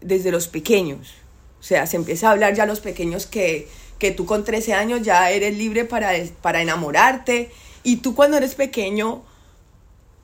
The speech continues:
hay cosas que sí tienes esa conciencia de decir, "Sí, yo sé esto", pero hay otras que no. Igual que cuando eres mayor. Yo he conocido mujeres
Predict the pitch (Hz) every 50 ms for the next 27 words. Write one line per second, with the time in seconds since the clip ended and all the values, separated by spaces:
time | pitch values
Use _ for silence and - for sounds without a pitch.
0 | - _ _ _ _ _ - 220 247 240 226 - 262 269 262 262 285 285 285 -
1 | - - 262 233 208 - - - - - 226 220 214 254 247 240 240 240 240 247
2 | 254 240 247 240 - 247 233 214 214 190 190 180 226 220 220 214 208 - 196 175
3 | 170 - - 269 269 233 208 185 190 - 226 247 240 233 233 - 269 269 269 -
4 | 240 220 208 208 220 220 240 254 254 254 - - 202 196 220 214 165 - - 226
5 | 214 247 247 247 - 302 - 311 302 277 254 202 214 233 262 262 226 190 226 247
6 | 196 - - - _ _ - - - - - - _ _ - - _ - _ _
7 | _ - - _ _ _ - _ _ _ _ - _ - _ _ _ _ _ -
8 | _ _ _ _ _ - 196 233 247 247 254 262 277 285 285 311 311 311 294 -
9 | - 226 208 202 226 247 269 247 226 202 180 175 175 185 202 - - -